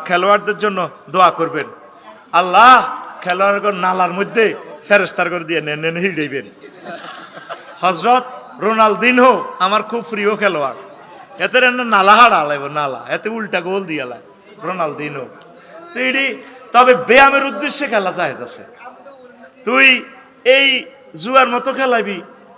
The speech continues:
এই হার জিত, ম-, মেডেল পাইবি, কিতা কিতা হইবি, এডি জায়েজ নাই, হারাম। এটা কি? হারাম। ধর কক ব্যাট খেলবি, এটাতে ব্যায়াম হইব ভালো, ভলিবল খেলবি, ওই ক্রিকেট মিরকেট এটির দরকার নাই,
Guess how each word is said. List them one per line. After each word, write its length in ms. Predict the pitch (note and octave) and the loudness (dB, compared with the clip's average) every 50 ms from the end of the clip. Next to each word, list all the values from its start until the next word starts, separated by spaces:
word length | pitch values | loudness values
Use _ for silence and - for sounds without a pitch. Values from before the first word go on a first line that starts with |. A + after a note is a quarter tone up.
| - _ _ _ | -20 _ _ _
এই 280 | - F#3+ G3+ G3 F#3+ - - - D3+ | -8 -6 -4 -4 -4 -8 -12 -16 -10
হার 220 | D3+ E3+ F#3+ G#3 G#3 | -4 -2 -2 -2 -2
জিত, 240 | F3+ F3+ G#3+ G3+ G#3 | -2 -4 -4 -4 -4
ম-, 840 | - - - - - - - - - - - - _ _ - D#3 - - - G3+ | -8 -16 -20 -20 -20 -20 -20 -20 -20 -20 -20 -20 _ _ -20 -20 -20 -20 -20 -20
মেডেল 420 | C3+ D3+ D#3 E3+ F3+ G3 A3 G#3 G3 | -14 -6 -4 -2 0 2 2 2 2
পাইবি, 300 | F3+ F#3 E3+ D3 C#3+ - - - - | 0 -2 -4 -4 -10 -12 -14 -16 -10
কিতা 220 | - G3 G3+ G#3 | -10 -4 -4 -4
কিতা 240 | G3 F#3+ G3 G3+ F3+ | -4 -4 -6 -6 -4
হইবি, 220 | E3+ D#3+ D3 C3 - - | -4 -4 -6 -10 -12 -10
এডি 160 | E3+ F3+ F#3+ | -8 -8 -6
জায়েজ 360 | F#3 D#3+ E3+ D3+ C#3+ C#3 B2+ - | -4 0 0 0 0 -2 -6 -10
নাই, 160 | - B2 A2 G#2 | -14 -16 -16 -6
হারাম। 460 | A#2 D3 D#3+ E3+ E3 D3 B2 - - - - - - - - - - - - - - - - - - - _ _ _ _ _ - - - - | -4 -2 0 0 0 -2 -4 -8 -14 -18 -20 -20 -20 -20 -20 -20 -20 -20 -20 -20 -20 -20 -20 -20 -20 -20 _ _ _ _ _ -20 -20 -12 -8
এটা 160 | E3 G#3 B3+ | -4 -4 0
কি? 320 | B3 C#4+ C#4 B3 G3+ - - - - - - - - - - - - - | 0 0 0 0 -2 -4 -8 -14 -20 -20 -20 -20 -20 -20 -20 -20 -12 -10
হারাম। 280 | B2+ C3+ C#3+ C#3+ B2 - - - - - - _ _ C3 | -8 -8 -6 -8 -8 -10 -12 -16 -20 -20 -20 _ _ -8
ধর 200 | C3 F#3 G3 G#3 G3+ - | -2 0 0 0 -2 -2
কক 180 | F#3 F#3+ G3+ G3+ | 0 0 0 0
ব্যাট 400 | - E3+ G3 G3 F#3+ F#3+ - - | -2 -4 -4 -4 -4 -6 -10 -10
খেলবি, 320 | F#3 F3+ E3 C#3 B2 B2 G2+ - - - - - - - - _ _ | -8 -6 -6 -8 -8 -14 -16 -18 -20 -20 -20 -20 -20 -20 -20 _ _
এটাতে 240 | - C#3+ E3 E3+ E3+ | -10 -8 -6 -6 -4
ব্যায়াম 340 | - D#3+ D#3+ D#3 D3 D3 D3 | -4 0 0 0 0 0 -2
হইব 180 | C#3+ C#3 C3+ | -6 -8 -8
ভালো, 300 | C3+ C3 C3 B2+ B2+ A#2+ G#2+ - - - - - - - - - - C3+ | -8 -8 -8 -10 -10 -14 -16 -18 -20 -20 -20 -20 -20 -20 -20 -20 -10 -4
ভলিবল 480 | F3 G#3 G#3 G#3 G#3 G3+ G3+ F#3 F#3 | -2 2 2 2 2 2 2 0 0
খেলবি, 340 | - F#3 F3 C#3+ A#2 G#2 G#2 - - - - - - - - - - - - | -2 -4 -6 -6 -8 -12 -18 -20 -20 -20 -20 -20 -20 -20 -20 -20 -20 -8 -4
ওই 100 | G3+ G#3 | -4 -4
ক্রিকেট 500 | G3+ G#3 B3 B3+ B3+ B3+ C#4 C#4 C#4 C4+ | -2 0 -2 -2 0 0 -2 -4 -2 -4
মিরকেট 300 | C4+ B3+ G#3 A#3+ A#3+ A#3 | -6 -6 -4 -4 -4 -4
এটির 220 | B3 A3+ A#3 G3+ | -4 -6 -8 -4
দরকার 280 | F3 G3+ D#3+ - D3+ C#3+ | -4 -4 -4 -4 -8 -10
নাই, 160 | C3 A#2 G#2+ | -10 -12 -18